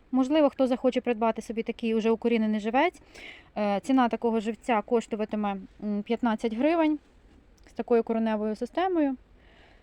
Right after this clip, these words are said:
Е, дуже гарні, будь ласка. Е, хто захоче, друзі, зріз, е, з цієї рослинки, то, як завжди, три гривні. Е, також пишіть. А це мої, м, череночки, які я робила,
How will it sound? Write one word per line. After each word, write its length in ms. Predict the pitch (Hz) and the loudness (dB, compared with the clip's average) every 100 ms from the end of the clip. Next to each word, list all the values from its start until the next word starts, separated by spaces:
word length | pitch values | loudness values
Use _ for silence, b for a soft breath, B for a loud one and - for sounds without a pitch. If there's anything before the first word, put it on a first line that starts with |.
| b - | b -8
Е, 220 | 214 214 | -4 -2
дуже 220 | 220 240 | -2 0
гарні, 340 | 247 311 285 | 2 4 2
будь 140 | 220 214 | 0 2
ласка. 400 | 277 311 285 269 240 - | 2 2 0 -2 -4 -6
Е, 120 | 220 | -6
хто 160 | 214 277 | 0 0
захоче, 460 | 254 - 262 254 233 | 0 2 2 2 0
друзі, 360 | 254 240 233 | 2 0 0
зріз, 400 | 226 269 330 - _ _ | 0 0 0 -4 _ _
е, 200 | 226 226 | -2 -2
з 40 | 226 | -4
цієї 380 | - 247 254 | -2 2 2
рослинки, 520 | 240 - 247 233 220 233 | 2 0 -2 -2 -2 -6
то, 300 | - 226 214 | -4 -2 -2
як 160 | 226 | -2
завжди, 300 | 214 208 202 | -4 -6 -8
три 200 | - 294 | -2 -2
гривні. 360 | 277 285 262 247 - B B B B B | 2 2 2 -2 -6 B B B B B
Е, 200 | 202 196 | -4 -2
також 320 | 240 285 294 | 2 2 0
пишіть. 480 | - 269 - 262 - _ _ - - - b b b - | -2 -6 -2 -6 -6 _ _ -20 -20 -20 b b b -6
А 80 | 240 | 0
це 160 | 302 | 2
мої, 460 | 277 247 233 247 220 | 4 2 0 0 0
м, 160 | 214 220 | -2 -2
череночки, 580 | - 240 262 339 - 254 | 0 2 2 2 0 -4
які 360 | 233 - 240 | -4 -2 -4
я 240 | 220 226 214 | 2 2 2
робила, 440 | 208 220 214 196 | 0 0 0 -2